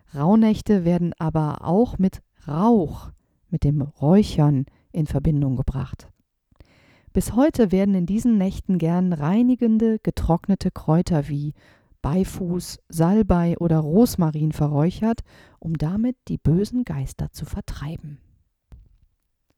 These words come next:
Es gibt übrigens einen sehr schönen Brauch, wie wir hier im Himmelbau finden. Bevor die Rauhnächte beginnen, schreibt ihr für jede Nacht einen Wunsch auf einen Zettel,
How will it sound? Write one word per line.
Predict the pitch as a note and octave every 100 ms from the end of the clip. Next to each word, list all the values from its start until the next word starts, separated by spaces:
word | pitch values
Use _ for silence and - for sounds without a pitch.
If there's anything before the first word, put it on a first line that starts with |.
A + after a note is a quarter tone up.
| _ _ _ _ _ _ _ _ -
Es | -
gibt | - -
übrigens | C4+ C4+ A#3
einen | - F#3 F#3+
sehr | F3 G#3+ C4+ C4+
schönen | - G#3+ G#3+ A3
Brauch, | G3+ E3+ F#3+ G#3+ A3 -
wie | F3 D3+
wir | F3 F3+
hier | F3 - F3+ F3
im | E3+
Himmelbau | E3+ F3 E3 D3 D3
finden. | - D3 - - D3 E3+ - _ - - -
Bevor | F3 - A3 A#3+
die | A3
Rauhnächte | D#3+ F3+ A3 G3 F#3+ -
beginnen, | D#3 D#3+ - G#3+ A#3+ A#3
schreibt | - - E3 - -
ihr | F#3+ G3
für | - E3
jede | D#3 F#3 C4+ C#4
Nacht | A3 A3 - -
einen | F#3+ A3+ C4 C4+ A3
Wunsch | G3+ G#3 -
auf | F#3 -
einen | D#3+ D#3+ F3+
Zettel, | - - - D#3+